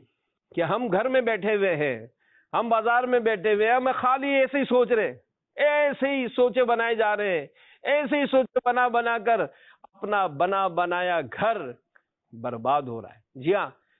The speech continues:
اس منفی سوچ، غلط سوچ سے، فضول سوچوں سے آپ کی صحت برباد ہو رہی ہے۔ اور منفی سوچ، کہنے والے کہتے ہیں،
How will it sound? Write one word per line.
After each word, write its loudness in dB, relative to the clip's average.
اس 2
منفی 0
سوچ، 2
غلط -2
سوچ 2
سے، 0
فضول 2
سوچوں 2
سے 0
آپ 2
کی -2
صحت 0
برباد 0
ہو 4
رہی -2
ہے۔ -6
اور -2
منفی -4
سوچ، 0
کہنے -2
والے -2
کہتے -4
ہیں، -10